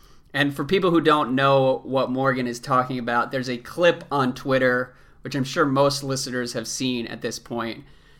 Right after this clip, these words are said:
that show, it's just raw footage. It's, like, three minutes, there's no audio, and you're just watching the Cavs in that, in their huddle between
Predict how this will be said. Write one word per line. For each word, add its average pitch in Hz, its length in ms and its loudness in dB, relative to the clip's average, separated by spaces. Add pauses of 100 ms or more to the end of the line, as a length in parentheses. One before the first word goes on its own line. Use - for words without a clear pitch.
(140)
that 123 280 0
show, 143 280 0
it's 135 260 -2
just 139 280 -2
raw 147 340 6
footage. 135 500 0
It's, - 180 -8
like, 117 220 0
three 147 300 0
minutes, 131 560 0
there's 120 280 -2
no 139 220 4
audio, 120 680 2
and 123 220 -4
you're 120 140 -4
just 123 260 -6
watching 127 540 -2
the 113 80 -6
Cavs 117 720 -2 (480)
in 127 320 -2
that, 123 380 2
in 147 220 0
their 143 180 2
huddle 123 640 -2 (420)
between 131 800 -2